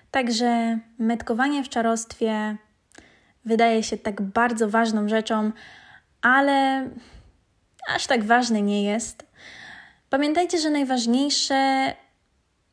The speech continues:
jest wasze doświadczenie,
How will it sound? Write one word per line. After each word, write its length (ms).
jest 720
wasze 320
doświadczenie, 840